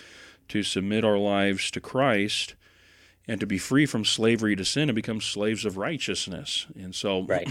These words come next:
Speaker 1: <clears throat> that's the freedom there.
Speaker 2: And I think, Nick, uh, I, I'm on the same page with you as degrees of punishment. I mean, this idea, uh, continues to flesh itself out as we go through these letters. I think that y-, there are degrees of punishment.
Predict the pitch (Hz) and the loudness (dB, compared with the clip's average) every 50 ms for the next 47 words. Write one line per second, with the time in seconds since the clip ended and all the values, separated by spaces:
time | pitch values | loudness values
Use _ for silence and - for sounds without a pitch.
0 | 135 113 92 85 73 - - 113 117 117 - - - - - - _ _ _ _ | -4 -6 -6 -10 -12 -8 -4 -4 -4 -2 -2 -4 -6 -6 -8 -14 _ _ _ _
1 | _ - 110 101 - - 123 117 120 113 95 90 92 85 82 90 87 - - - | _ -14 -12 -12 -6 -4 -2 0 0 0 -2 -4 -6 -6 -8 -10 -12 -14 -16 -18
2 | - - - - - _ - - 110 113 117 - 120 107 - - 107 101 98 - | -18 -18 -18 -20 -20 _ 0 2 4 4 4 2 0 0 0 -2 -2 -2 0 0
3 | 95 90 85 87 87 85 - _ _ _ _ _ _ _ - - 101 98 98 - | 0 2 2 2 0 -2 -6 _ _ _ _ _ _ _ -2 2 4 4 4 2
4 | - 110 107 107 101 95 92 - - 98 92 - 95 92 87 87 90 - 101 95 | 0 0 2 2 2 2 0 0 -2 -2 -2 -2 -2 -2 -2 -2 -4 -2 0 2
5 | 90 87 85 82 80 - - - - - - - - _ _ _ _ _ _ _ | 4 4 4 2 0 -2 -8 -12 -14 -16 -16 -18 -20 _ _ _ _ _ _ _
6 | _ _ - 113 - - 117 110 107 104 - - 98 - - - 95 98 92 - | _ _ -2 -2 2 4 4 4 4 4 2 -2 -4 -2 -4 -2 0 0 0 -2
7 | - 98 85 82 82 - 87 85 87 82 85 87 92 90 - - - - _ _ | -4 -6 -6 -6 -6 -8 -8 -8 -6 -6 -6 -4 -2 -2 -2 -2 -2 -4 _ _
8 | _ _ - - 92 92 - 95 90 90 87 87 87 - - _ _ - 87 80 | _ _ -2 0 2 2 2 4 4 4 4 4 0 -2 -6 _ _ -4 -4 -2
9 | 82 - - - 95 90 - - 92 92 90 87 - - - - - 98 90 90 | -2 -4 -6 -8 -12 -10 -8 -6 -6 -4 -4 -6 -6 -8 -10 -4 -2 0 0 0
10 | - - - - - 90 85 - - 92 92 92 - - 90 90 95 85 95 95 | -2 -4 -4 0 0 0 2 2 4 4 4 4 2 0 -2 -2 -2 0 0 0
11 | 87 - 98 90 - 87 - - 87 87 90 92 87 87 85 - - - - - | 0 -2 -4 -4 -4 -6 -2 2 2 4 4 2 0 -2 -4 -6 -8 -12 -18 -20
12 | - - _ _ _ _ - 90 - 107 98 - 95 90 - - - - - - | -20 -20 _ _ _ _ -4 -2 0 0 2 2 2 2 2 -2 -12 -20 -20 -20
13 | - - - 110 98 - - _ - 127 113 98 95 87 87 95 117 147 151 - | -18 -16 -14 -14 -14 -16 -20 _ -20 -6 -2 0 2 4 6 6 6 6 6 4
14 | - 95 90 85 - 87 - - - 87 87 85 - - 85 80 80 | 0 0 0 0 -2 -4 -6 -6 -4 -4 -4 -4 -6 -6 -6 -6 -8